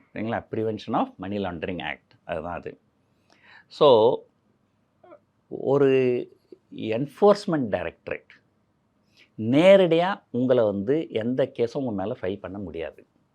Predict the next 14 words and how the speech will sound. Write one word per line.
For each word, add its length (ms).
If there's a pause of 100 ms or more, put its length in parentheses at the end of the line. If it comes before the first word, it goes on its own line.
(1160)
உங்க 300
மேல 520
already 380
ஏதாவது 500
ஒரு 160
கேஸ் 340
இருக்கணும். 440 (1600)
உங்க 200
மேல 420 (120)
already 320
ஏதாவது 380
ஒரு 180
கேஸ் 280
இருக்கணும். 280